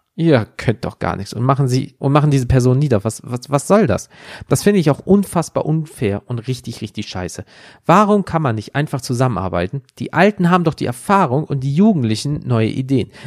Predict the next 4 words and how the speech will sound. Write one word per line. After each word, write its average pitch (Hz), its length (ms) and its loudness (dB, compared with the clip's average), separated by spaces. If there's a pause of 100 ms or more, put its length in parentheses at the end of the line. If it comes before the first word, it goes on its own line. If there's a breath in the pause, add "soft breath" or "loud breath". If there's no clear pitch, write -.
(100)
Würden 202 160 6
die 196 140 0
zusammenarbeiten, 131 920 0 (500 soft breath)
ähm, 120 460 0